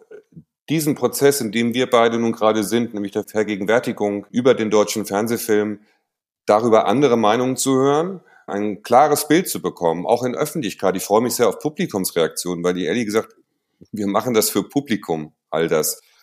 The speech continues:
Und ich, mich würde sehr interessieren, wie das Publikum, was anwesend ist, auf die Filme reagiert. Manchmal sitzen wir ja nun sehr in unserem Turm und sind uns sicher, wie Filme funktionieren sollten,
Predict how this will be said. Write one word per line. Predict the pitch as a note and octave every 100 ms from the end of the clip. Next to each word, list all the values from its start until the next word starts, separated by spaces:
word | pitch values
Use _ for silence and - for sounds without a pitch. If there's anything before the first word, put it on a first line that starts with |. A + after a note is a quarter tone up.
| _ _
Und | - G#2 F#2+
ich, | G2 F#2+
mich | G#2 G2
würde | A#2 G#2+
sehr | F#2 B2
interessieren, | D3+ - A#2+ A#2+ A#2 A2+
wie | G2+ G2 F#2+
das | F#2+ -
Publikum, | C3+ - G#2 F#2
was | F#2
anwesend | - B2 C#3 G2+ F2+ E2+
ist, | D2+ F#2+ - - _ _ _ _ _ _ _ _ -
auf | G2+
die | -
Filme | F#2+ D3+ D#3 F#2+
reagiert. | D2 C#2+ D2 D2 C2+ -
Manchmal | F2 A2 - A2
sitzen | A#2 - A2
wir | G#2+
ja | G#2+
nun | G#2 F#2+
sehr | F#2+ A#2+
in | G#2
unserem | G#2 G2+ G2 F#2+ -
Turm | - A2 A#2 F3+ F#3+ -
und | G2 G2+ - _ _ _ _ - - - -
sind | - - - A#2+ C3
uns | G#2+ F#2
sicher, | C3 C#3 B2+
wie | A2+
Filme | - A#2 A#2
funktionieren | A#2 G#2+ - F#2 A2 D3+
sollten, | C3 C3 C#3 C#3 D#3 F#3